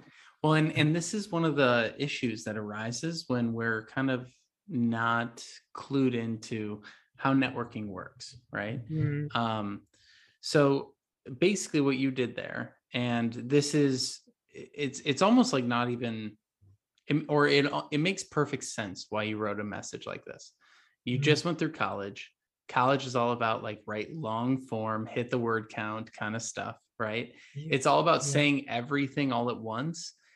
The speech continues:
Speaker 1: And it really
Speaker 2: Yeah.
Speaker 1: doesn't have much of a focus on, like, the long game. It's like, get
Speaker 2: Mm-hmm.
Speaker 1: the essay in and graduate, right? So
Speaker 2: Mm-hmm.
Speaker 1: what ends up happening is we're trained to write these long, winding things that are all about us.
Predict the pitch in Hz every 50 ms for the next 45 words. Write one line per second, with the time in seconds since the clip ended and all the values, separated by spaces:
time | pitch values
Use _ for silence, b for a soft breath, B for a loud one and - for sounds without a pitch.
0 | b b b - 143 143 147 156 147 147 160 180 185 220 220 - 170 156 170 156
1 | 135 131 139 131 127 127 127 127 127 - 127 123 117 - - 120 113 110 - 117
2 | - - 113 110 107 107 104 104 104 - _ _ _ _ _ _ _ _ _ _
3 | _ _ _ _ _ 120 120 117 113 110 110 110 110 107 101 - - - - -
4 | - _ _ _ _ - - 123 123 - 120 113 113 117 - _ _ 139 139 123
5 | - 131 143 143 131 123 - 135 127 120 113 110 107 107 104 - 104 98 98 104
6 | - - 104 - - - 117 120 127 127 123 _ _ _ _ _ _ _ _ -
7 | - - 147 139 135 131 127 123 123 117 - 117 135 139 143 170 190 196 - -
8 | 131 - - 131 131 139 139 - 110 104 104 104 107 110 - - 120 120 117 110
9 | - - - - - - 170 190 196 160 135 110 107 107 - - - - - -
10 | 120 117 117 120 120 117 107 104 - 107 104 104 104 110 113 120 127 123 120 120
11 | 123 123 117 110 104 101 101 107 107 110 110 107 104 110 110 110 110 110 - _
12 | 107 101 98 95 98 117 147 - - b b b b b b _ 127 120 123 120
13 | - 123 117 117 113 110 113 107 104 - - - - - - - -